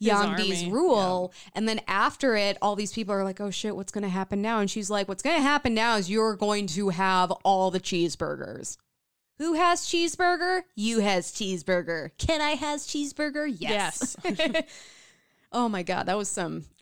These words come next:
Speaker 1: early internet nostalgia. Our older listeners will understand that so well, and just a whole bunch of images of cats and food and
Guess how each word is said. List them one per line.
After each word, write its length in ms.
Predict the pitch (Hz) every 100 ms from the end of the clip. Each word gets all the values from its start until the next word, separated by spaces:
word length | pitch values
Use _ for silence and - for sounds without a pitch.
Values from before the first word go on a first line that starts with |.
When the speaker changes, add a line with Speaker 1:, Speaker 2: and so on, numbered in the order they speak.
| -
Speaker 1:
early 300 | 202 202 185
internet 520 | - 190 190 190 175
nostalgia. 500 | 180 - 185 175 175
Our 180 | 185 226
older 400 | 226 247 262 254
listeners 520 | 208 - 214 196 190
will 140 | 196
understand 640 | 170 185 185 - 196 180 185
that 220 | 180 170
so 420 | - - 202 185
well, 520 | 185 175 170 170 185 -
and 120 | 190 185
just 200 | 196 -
a 60 | 180
whole 320 | - 196 185
bunch 300 | 180 196 -
of 100 | 175 -
images 480 | 180 180 190 190
of 140 | 180 -
cats 500 | - 180 180 - -
and 140 | 170
food 480 | - 185 175 185 196
and 220 | 185 165